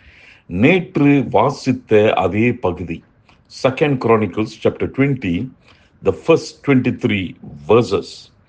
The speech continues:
Now, நாம், அன்பானவர்களே, இப்படிப்பட்ட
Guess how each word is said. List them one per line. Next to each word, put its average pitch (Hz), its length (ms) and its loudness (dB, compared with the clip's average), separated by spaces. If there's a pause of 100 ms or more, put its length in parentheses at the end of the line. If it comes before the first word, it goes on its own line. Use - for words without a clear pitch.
(420)
Now, 143 260 0 (960)
நாம், 175 420 0
அன்பானவர்களே, 120 880 0
இப்படிப்பட்ட 117 880 -2